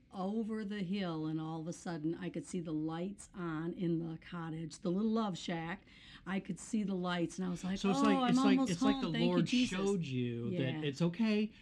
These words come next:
Speaker 2: You're headed in the right direction. He gave
Speaker 1: That,
Speaker 2: you a little snippet
Speaker 1: yes.
Speaker 2: of the light or the promise.
Speaker 1: Yes.
Speaker 2: Um, oh, wow, that is so good.
Speaker 1: And that's what he does
Speaker 2: Okay.
Speaker 1: in our lives like that,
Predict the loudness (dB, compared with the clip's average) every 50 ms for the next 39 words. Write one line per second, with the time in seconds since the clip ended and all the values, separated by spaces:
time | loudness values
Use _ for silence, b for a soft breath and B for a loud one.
0 | B B B 0 0 0 0 0 2 2 2 2 2 2 2 4 4 4 2 2
1 | 0 -2 -2 0 0 0 0 -2 0 0 2 2 2 4 4 4 4 4 4 4
2 | 4 4 4 4 4 2 2 0 0 0 2 4 4 4 4 4 2 2 0 -2
3 | -6 -4 -4 -2 -2 -2 -4 -4 -6 -10 -10 -6 -4 -2 0 0 0 0 0 0
4 | -2 -4 -6 -8 -16 B B B B B B B B -2 0 2 2 2 0 0
5 | -2 -4 -6 -4 -2 -2 -2 2 2 2 4 4 4 4 4 2 0 -4 -10 -14
6 | B B B B B B -6 -6 -6 -6 -8 -8 -8 -6 -4 -4 -4 -4 -4 -4
7 | -6 -6 -8 -8 -6 -4 -2 -2 -2 -2 -2 -2 -2 -2 -2 -4 -4 -4 -6 -8
8 | -10 -8 -6 -6 -4 -4 -6 -6 -6 -10 -10 -6 0 2 2 2 2 0 0 2
9 | 2 2 0 0 -4 -2 -2 -2 -4 -6 -8 -10 -10 -8 -6 -6 -6 -4 -2 0
10 | 2 2 2 2 0 0 -2 -4 -4 -6 -6 -6 -8 -8 -10 -10 -8 -8 -8 -8
11 | -8 -8 -6 -6 -4 -6 -8 -8